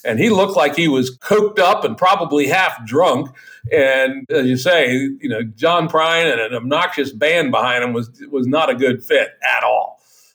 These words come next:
Fortunately, he seemed to have kicked that habit in his old age. We saw him again at the Lenzik in Santa Fe, New Mexico, not too long ago, after he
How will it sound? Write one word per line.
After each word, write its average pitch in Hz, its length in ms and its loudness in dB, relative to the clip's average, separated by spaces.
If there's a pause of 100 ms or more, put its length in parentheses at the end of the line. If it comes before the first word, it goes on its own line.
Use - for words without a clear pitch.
(120)
Fortunately, 131 400 0
he 120 60 2
seemed 127 260 0
to 117 60 2
have - 120 -6
kicked 170 220 -4
that 107 200 0
habit 110 300 -2
in 104 100 -6
his 107 140 -6
old 110 180 2
age. 110 260 0
We 117 60 -16
saw 123 200 -2
him 101 60 -4
again 117 340 -4
at - 160 -8
the 104 260 -4
Lenzik 123 680 -2
in - 400 -20
Santa 123 240 -4
Fe, 113 180 -2
New 110 100 -6
Mexico, 117 540 -4
not - 240 -8
too 208 160 -2
long 101 260 -2
ago, 110 240 -2
after - 260 -6
he 104 180 -12